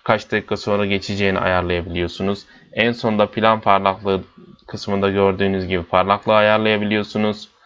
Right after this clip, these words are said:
E, sonrasında buradan önceki menüye dönelim. Burada gördüğünüz gibi hazır,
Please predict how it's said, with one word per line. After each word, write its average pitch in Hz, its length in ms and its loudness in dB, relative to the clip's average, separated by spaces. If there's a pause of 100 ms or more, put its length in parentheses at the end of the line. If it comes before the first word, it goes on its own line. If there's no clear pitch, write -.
(420)
E, 95 380 4
sonrasında 110 840 2 (480)
buradan 110 460 4 (2250)
önceki 104 420 2
menüye 95 380 2
dönelim. 107 440 2 (580)
Burada 120 300 6
gördüğünüz 110 600 4
gibi 101 240 0
hazır, 107 500 2